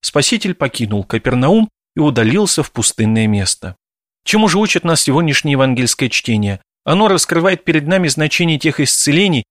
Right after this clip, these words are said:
что совершал и совершает Христос. Удивительно, но и в русском, и в иных европейских языках слова «исцеление» и «целый» имеют обычно один и тот же корень, что означает следующее. Спаситель не просто возвращал людям здоровье, он давал цельность,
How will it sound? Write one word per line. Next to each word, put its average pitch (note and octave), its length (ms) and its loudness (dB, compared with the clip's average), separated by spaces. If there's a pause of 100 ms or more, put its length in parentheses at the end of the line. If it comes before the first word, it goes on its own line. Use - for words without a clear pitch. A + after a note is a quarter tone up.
(200)
что - 220 -4
совершал D3 520 0
и C#3 40 2
совершает A#2+ 500 0
Христос. A2+ 580 -4 (380)
Удивительно, D#3+ 640 0
но C#3 140 0
и D3 80 2
в C3+ 60 0
русском, E3+ 400 -2
и D3+ 140 -2
в C#3+ 100 0
иных G3+ 280 0
европейских C3+ 720 -2
языках A#2+ 560 -2 (400)
слова D#3 340 2
«исцеление» C#3 840 0
и B2+ 180 -4
«целый» E3 540 0 (240)
имеют F#3+ 280 0
обычно E3+ 380 0
один F#3 240 0
и E3+ 60 -2
тот D3 160 -2
же C3 100 -2
корень, G#2 380 -2 (360)
что - 180 -2
означает G3+ 420 0
следующее. A#2 580 -2
Спаситель F#3 540 -2
не D3+ 80 -2
просто F#3+ 480 -2
возвращал D3 600 0
людям C3+ 300 0
здоровье, B2 580 -2 (360)
он D3+ 120 -2
давал F3 260 2
цельность, D#3 600 0